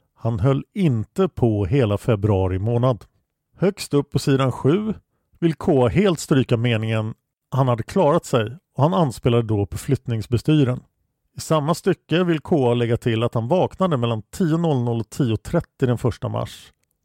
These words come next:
och att klockan var cirka fjorton noll noll då han fick höra om mordet på radion. "Kan vara osäkert med klockslagen", säger K A dock. Mitt på sidan sju, sista raden, är antecknat att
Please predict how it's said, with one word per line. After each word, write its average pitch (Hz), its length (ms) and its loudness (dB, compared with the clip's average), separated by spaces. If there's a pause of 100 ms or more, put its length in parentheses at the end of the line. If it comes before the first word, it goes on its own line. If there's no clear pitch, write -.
och 123 80 2
att - 100 -2
klockan 139 380 0
var 110 80 0
cirka 120 320 0
fjorton 117 640 -2
noll 139 280 2
noll 143 220 0
då 110 80 0
han 107 80 -2
fick 120 160 -8
höra 117 240 4
om 104 60 -2
mordet 104 440 -2
på 117 100 -4
radion. 127 440 0 (460)
"Kan 170 300 2
vara 160 160 4
osäkert 117 800 0
med 101 260 0
klockslagen", 131 600 0
säger 98 300 -2
K 98 380 0
A - 20 -4
dock. - 400 -4 (460)
Mitt 175 320 0
på 190 100 2
sidan 185 300 2
sju, 131 320 0
sista 135 340 0
raden, 113 320 2
är 139 40 0
antecknat 120 600 -2
att 113 120 0